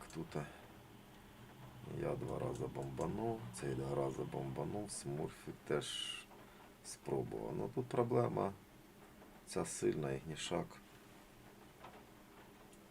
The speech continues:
Так, то особого тут нічого немає. Він, напевно, тішиться, думає, "Йолки-палки, що за тіпи?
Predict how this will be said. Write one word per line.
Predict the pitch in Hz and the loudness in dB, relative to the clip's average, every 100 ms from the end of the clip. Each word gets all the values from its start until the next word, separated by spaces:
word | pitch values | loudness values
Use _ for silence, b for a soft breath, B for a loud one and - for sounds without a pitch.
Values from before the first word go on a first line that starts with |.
| - - | -16 -4
Так, | - - - | -2 -2 -2
то | 85 | -2
особого | 82 - 82 - 80 | -2 -4 -4 -2 -2
тут | 80 - 80 | -4 -8 -8
нічого | - 82 85 | -2 0 2
немає. | 87 92 71 62 - - - - - - | 2 2 0 -2 -8 -14 -16 -16 -10 -4
Він, | - 67 | -2 0
напевно, | 65 71 69 67 | 4 4 4 2
тішиться, | - - - - - | -2 -2 -2 0 0
думає, | - - - - 50 | 2 2 2 2 2
"Йолки-палки, | 50 50 - - - 55 - - - | 2 0 -2 -6 0 4 4 2 -4
що | - - 120 | -4 2 2
за | 107 | 2
тіпи? | - - - 80 | 2 2 6 4